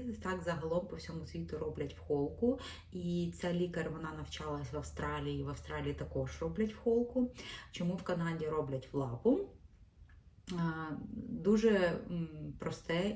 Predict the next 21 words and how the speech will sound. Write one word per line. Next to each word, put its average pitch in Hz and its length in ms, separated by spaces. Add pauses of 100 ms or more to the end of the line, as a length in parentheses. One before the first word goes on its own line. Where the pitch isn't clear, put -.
і 170 300
страшне 143 580 (140)
пояснення, 143 600
як 143 200
на 143 80
мене. 143 380 (440)
А, 151 480 (300)
бо 165 240
якщо 170 440
щось 214 240
піде 190 300
не 175 120
так, 170 460 (680)
і, 175 480
е, 160 600 (100)
буде 175 180
погана 165 460
реакція 147 480
на 147 80
вакцину, 175 760 (580)
а, 160 100